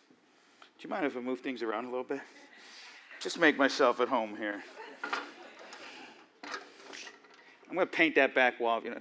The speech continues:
<laughs> no, I'm just, uh, it, it's a great place. And, you know, uh, Aaron and Sharon are actually, um, incredibly respected throughout the Vineyard. Like, this is an important church, and they are really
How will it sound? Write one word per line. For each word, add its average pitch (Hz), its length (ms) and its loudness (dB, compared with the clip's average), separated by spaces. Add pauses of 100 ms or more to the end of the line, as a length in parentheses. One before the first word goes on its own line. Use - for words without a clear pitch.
<laughs> - 120 -12
no, 104 60 -2
I'm 92 180 -6
just, - 180 -10
uh, 101 40 -4 (840)
it, 147 180 6 (280)
it's 233 200 6
a 226 100 12
great 160 320 12
place. 143 260 6
And, 160 220 8 (340)
you 156 120 4
know, 151 340 12 (380)
uh, 139 380 10 (300)
Aaron 170 280 8
and 147 120 6
Sharon 123 640 2 (100)
are 110 360 0 (440)
actually, 117 800 -4 (460)
um, 95 440 -8 (420)
incredibly 135 840 2
respected 113 680 -6
throughout 104 280 -8
the 101 40 -8
Vineyard. 98 400 -12
Like, 98 200 -10 (340)
this 185 260 0
is 143 140 -10
an 131 80 -4
important 127 560 -4
church, 127 460 -4
and 110 140 -10
they 123 120 -4
are 131 140 -2
really 123 500 0